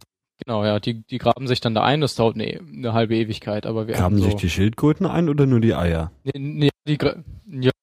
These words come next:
Speaker 1: die paddeln halt mit ihren Flossen so rum, also die graben sich schon so ein bisschen ein und graben das dann halt wieder zu. Ähm, und, ähm, dann gehen sie wieder, das dauert also mehrere Stunden, das haben uns nicht alles angetan, wir hatten so eine,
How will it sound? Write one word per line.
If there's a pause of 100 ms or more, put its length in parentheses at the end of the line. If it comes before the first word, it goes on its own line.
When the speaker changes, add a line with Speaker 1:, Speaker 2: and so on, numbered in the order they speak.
Speaker 1:
die
paddeln
halt
mit
ihren
Flossen
so
rum,
also
die (140)
graben
sich
schon
so
ein
bisschen
ein
und
graben
das
dann
halt
wieder
zu. (1040)
Ähm,
und, (120)
ähm,
dann
gehen
sie
wieder,
das
dauert (300)
also
mehrere
Stunden,
das
haben
uns
nicht
alles
angetan,
wir
hatten
so
eine,